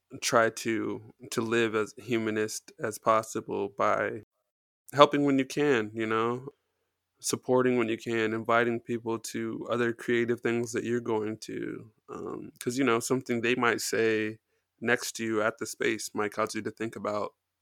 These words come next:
what you're interacting with there differently, you know. It's all those little things enrich your life and, um, enrich others' lives.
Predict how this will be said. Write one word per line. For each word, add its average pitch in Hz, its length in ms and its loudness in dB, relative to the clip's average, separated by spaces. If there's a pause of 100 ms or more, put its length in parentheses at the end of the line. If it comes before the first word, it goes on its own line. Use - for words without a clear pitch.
(420)
what 120 260 -2
you're 113 160 2
interacting 110 480 -2
with 101 180 -8
there 101 280 -4
differently, - 600 -8
you - 80 -8
know. - 240 -10 (220)
It's - 140 0
all 131 180 10
those 127 280 2
little 120 240 2
things 110 760 -4 (180)
enrich 113 420 0
your 110 240 -2 (240)
life 113 480 0
and, 113 400 -6
um, - 440 -4
enrich 123 320 0
others' 120 300 0
lives. - 480 -10